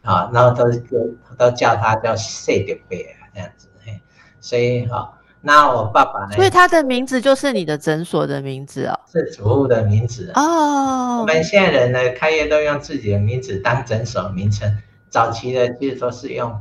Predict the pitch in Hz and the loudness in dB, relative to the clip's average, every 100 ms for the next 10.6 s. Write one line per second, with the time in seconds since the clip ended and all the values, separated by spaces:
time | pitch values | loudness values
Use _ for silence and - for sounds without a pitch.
0 | - - 151 - 95 - - 92 101 98 | -10 -2 0 0 -4 -6 -12 -16 -10 -4
1 | 110 - - - - _ _ _ - - | -2 -4 -10 -20 -20 _ _ _ -8 -6
2 | 156 156 113 104 160 147 - 98 98 131 | 0 0 0 0 0 0 -2 -6 -6 -8
3 | 120 123 123 - 147 - 110 104 92 - | -6 -2 -2 2 0 0 -8 -8 -10 -6
4 | 127 123 135 120 131 127 139 - 123 104 | -6 -6 -8 -8 -8 -6 -6 -6 -4 -2
5 | 101 - 117 123 151 139 131 113 - - | -4 -4 -4 -2 -2 0 0 0 -2 -6
6 | 95 - - 113 - - - 113 101 - | -10 -12 -10 -10 -12 -20 -20 -14 -12 -14
7 | - - - 101 87 98 127 127 107 - | -16 -20 -12 -8 0 2 4 2 2 -2
8 | 82 - 107 95 90 - - 101 92 214 | -10 -10 -10 -8 -8 -10 -12 -4 2 4
9 | 240 294 302 302 302 285 247 - 269 247 | 4 0 -4 -6 -6 -8 -8 0 4 6
10 | 190 180 - 220 190 175 | 4 0 -2 0 0 -4